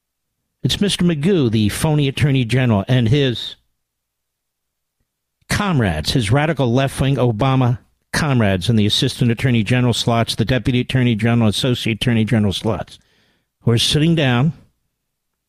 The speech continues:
like a shadow Politburo, secret Politburo, making these decisions. And self-righteously saying to themselves, "We have to uphold the law, you know. We've got to do what's right.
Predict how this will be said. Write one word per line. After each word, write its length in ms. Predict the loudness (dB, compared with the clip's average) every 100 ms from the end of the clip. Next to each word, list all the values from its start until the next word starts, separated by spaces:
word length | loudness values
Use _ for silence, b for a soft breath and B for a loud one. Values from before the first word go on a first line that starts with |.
| _ _ _ _ _ _ _ _ _ _ -6
like 140 | -4
a 40 |
shadow 400 | -2 -2 0 0
Politburo, 680 | 0 0 0 0 0 2 2
secret 340 | 0 -2 -2 -2
Politburo, 500 | 0 0 0 0 2
making 300 | 0 0 0
these 180 | 0
decisions. 640 | -2 -2 -2 -2 -6 -12 -20 _ _ _ _ _ _ _ _ _ _ _ _ _ _ _ _ _
And 140 | -4
self-righteously 840 | -2 -2 -2 -2 -2 -2 -2 0 -2
saying 280 | 0 0 0
to 60 |
themselves, 420 | 0 0 0 0 2
"We 120 | 2
have 200 | 0 -2
to 100 | -4
uphold 320 | 0 0 0
the 80 | 0
law, 240 | 0 0
you 120 | 0
know. 180 | -4 -10 -14 _ _ _ _ _ _ _ _
We've 160 | -4 0
got 140 | -2
to 60 | -2
do 140 | 0
what's 300 | 0 0 -2
right. 400 | -2 -2 -6 -16